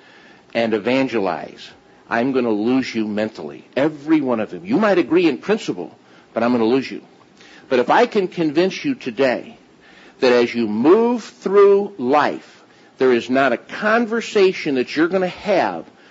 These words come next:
during any given day you can't make a switch on it. Example, um,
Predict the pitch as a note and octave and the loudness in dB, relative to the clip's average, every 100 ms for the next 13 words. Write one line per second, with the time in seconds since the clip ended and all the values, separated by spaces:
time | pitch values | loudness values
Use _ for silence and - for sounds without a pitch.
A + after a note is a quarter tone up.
0 | - - - C#3 C3+ C3+ - G3 B3 E3+ | -20 -20 -2 2 2 2 0 0 0 0
1 | G#3 G3 F3+ E3+ B2+ G#2+ F3 - E3+ - | 2 2 2 2 2 0 -6 -4 -4 -2
2 | D3+ D3 C#3 - F3+ - B2+ G2 D#2 - | -2 -2 -6 -4 -2 -2 -4 -6 -8 -16
3 | - _ _ _ - - - B2+ G#2+ C3+ | -20 _ _ _ -20 -12 -6 -6 -2 -2
4 | C#3 A#2+ - - _ _ _ _ _ - | 0 -2 -8 -12 _ _ _ _ _ -20
5 | - B2+ A#2+ A#2 G#2+ G#2 G2+ | -2 2 4 4 2 -2 -8